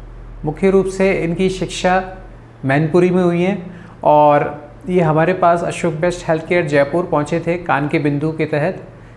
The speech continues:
इनके कान के पर्दे में छेद का बिंदु दिया गया था।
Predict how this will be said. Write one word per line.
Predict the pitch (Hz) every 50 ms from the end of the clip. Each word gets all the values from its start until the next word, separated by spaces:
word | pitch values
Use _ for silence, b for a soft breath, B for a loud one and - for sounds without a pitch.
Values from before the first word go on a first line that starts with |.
| B B B B - -
इनके | 151 143 135 165
कान | 151 - 143 143 151
के | 143 180
पर्दे | 165 - 165 151 143 160 160
में | 160 170 165
छेद | - - 156 147
का | 156 180 160
बिंदु | 143 147 147 147 160
दिया | 151 151 147 143
गया | 135 147 147
था। | 147 170 185 202